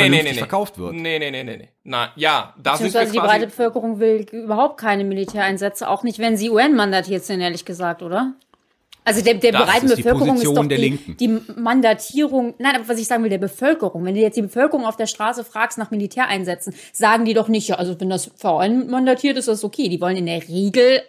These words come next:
Speaker 3: eigentlich sowieso weniger als mehr, was ja gut ist. Also
Speaker 2: Ja, und das ist exakt mein Punkt.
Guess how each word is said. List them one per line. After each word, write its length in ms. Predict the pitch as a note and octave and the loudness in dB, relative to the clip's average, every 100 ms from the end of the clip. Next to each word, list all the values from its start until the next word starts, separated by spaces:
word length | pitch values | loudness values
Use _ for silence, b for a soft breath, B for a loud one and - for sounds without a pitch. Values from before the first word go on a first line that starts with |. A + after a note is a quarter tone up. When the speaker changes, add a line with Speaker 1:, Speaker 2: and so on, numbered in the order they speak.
| - | -6
Speaker 3:
eigentlich 420 | F3+ F#3 A3 G#3+ | -4 -4 -4 -6
sowieso 340 | A3 A#3+ E4 | -6 0 0
weniger 360 | F#3 E3 E3 E3 | 2 -2 -2 -6
als 180 | E3+ - | -8 -8
mehr, 160 | E3 D#3 | -8 -4
was 120 | F#3 | 0
ja 200 | G3 D3+ - - | 0 0 -6 2
gut 200 | E4 F4+ | 2 2
ist. 360 | - E3+ - _ | -4 -18 -20 _
Also 300 | - G#3 F#3 - | -2 0 0 0
Speaker 2:
Ja, 140 | F#3 | -2
und 120 | B2+ | 0
das 120 | B2+ | -4
ist 100 | C3+ | -2
exakt 460 | D#3 D3+ G3 G3 - | -2 0 0 0 -2
mein 160 | F3 E3+ | -8 -6
Punkt. 300 | G#3 A#2+ | -10 -10